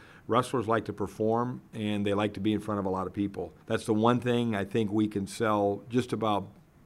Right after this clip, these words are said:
probably more than just about anybody in the nation, is that, uh, if you come to Iowa State, you're gonna wrestle in front of a lot of people. Uh, I think when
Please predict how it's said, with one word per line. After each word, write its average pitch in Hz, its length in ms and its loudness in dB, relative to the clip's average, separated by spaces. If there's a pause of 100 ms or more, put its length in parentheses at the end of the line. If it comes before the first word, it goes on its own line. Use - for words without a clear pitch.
(280)
probably 135 360 4
more 117 380 6
than 110 120 8
just 107 140 -4
about 104 220 0
anybody 110 420 2
in 98 60 2
the 98 80 0
nation, 104 520 -2 (420)
is 104 200 -4
that, 104 300 0
uh, 98 320 0 (100)
if 98 120 -6
you 101 80 -2
come 120 200 0
to 113 60 4
Iowa 110 280 4
State, 107 260 2
you're 101 100 -2
gonna 101 140 -2
wrestle 98 320 0
in 92 40 -10
front 98 160 -2
of 90 60 -4
a 90 40 -4
lot 90 160 -4
of 85 80 -12
people. 90 520 -6
Uh, 104 420 -16
I 110 40 -8
think 110 280 -4
when 104 360 -2